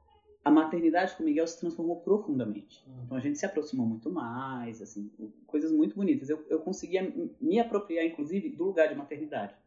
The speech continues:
Speaker 2: Massa.
Speaker 1: Então é muito confuso pra mim abrir mão disso, né?
Speaker 2: Uhum.
Speaker 1: É, então, se eu tivesse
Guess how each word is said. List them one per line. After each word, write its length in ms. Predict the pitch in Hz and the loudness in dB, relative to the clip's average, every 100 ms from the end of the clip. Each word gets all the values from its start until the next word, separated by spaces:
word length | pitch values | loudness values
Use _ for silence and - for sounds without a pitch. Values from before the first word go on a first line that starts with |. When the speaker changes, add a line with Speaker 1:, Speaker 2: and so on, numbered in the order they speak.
| _ _ - | _ _ -10
Speaker 2:
Massa. 380 | 123 120 120 | -6 -4 -2
Speaker 1:
Então 160 | 117 123 | -2 2
é 40 | |
muito 200 | 127 123 | 4 4
confuso 360 | - 202 165 147 | 2 -2 -2 -4
pra 120 | 170 | -2
mim 140 | 160 139 | -2 0
abrir 240 | 151 143 | 2 2
mão 180 | 143 160 | 4 2
disso, 400 | 175 151 131 120 | 2 0 -2 -6
né? 220 | 107 104 - | -6 -8 -12
Speaker 2:
Uhum. 460 | 151 151 131 123 127 - | -12 -10 -6 -6 -6 -6
Speaker 1:
É, 300 | 131 123 120 147 | 0 2 2 2
então, 260 | 147 220 240 | 2 4 4
se 220 | - 294 | 2 0
eu 100 | 320 | 2
tivesse 720 | - 185 151 123 - - - | 0 2 4 4 2 -8 -8